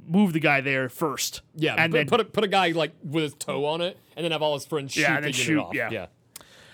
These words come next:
Speaker 1: And then finally, Thunderous Claim. You pick one objective on the battlefield you do not control, and you complete this battle tactic. If at the end of this turn, you control that objective, and that objective is controlled or contested by two different friendly Grunstock Thunderers units. Guess what? That's the one that you get on the first turn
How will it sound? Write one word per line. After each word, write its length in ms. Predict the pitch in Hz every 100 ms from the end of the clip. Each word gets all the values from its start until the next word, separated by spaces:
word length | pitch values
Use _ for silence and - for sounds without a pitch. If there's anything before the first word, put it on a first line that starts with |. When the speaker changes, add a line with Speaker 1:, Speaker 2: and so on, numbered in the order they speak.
| - -
Speaker 1:
And 140 | 160 220
then 140 | 233
finally, 360 | 190 262 254 240
Thunderous 380 | - 233 202 -
Claim. 360 | 196 190 180
You 80 | 175
pick 200 | 214 214
one 140 | 175
objective 320 | 175 175 165 165
on 60 |
the 60 | 151
battlefield 420 | 156 151 160 151
you 60 | 139
do 80 |
not 180 | 147 147
control, 280 | 147 151 156
and 80 | 147
you 60 |
complete 320 | 151 143 262 -
this 80 |
battle 240 | - 165 165
tactic. 380 | 180 170 160 160
If 40 |
at 80 | 156
the 100 | 165
end 80 | 208
of 40 | 190
this 120 | -
turn, 300 | 208 208 - - -
you 60 | 180
control 260 | 165 208
that 80 | 190
objective, 340 | 160 180 180 156
and 80 |
that 80 | 151
objective 500 | 151 - 156 156 151 147
is 180 | 156 -
controlled 640 | 156 139 - 147 156 151 -
or 100 | 156
contested 460 | 127 - 214 - 156
by 100 | 135
two 240 | - 214
different 320 | 165 165 147
friendly 240 | 160 151 135
Grunstock 400 | 135 135 139 131
Thunderers 340 | 139 135 123
units. 320 | 143 147 - - - - -
Guess 180 | 190 -
what? 180 | 175 -
That's 200 | 156 -
the 60 |
one 120 | 147
that 100 | 135
you 180 | 131 123
get 220 | 120 135
on 100 | 143
the 40 | -
first 240 | 180 156
turn 280 | 180 170 147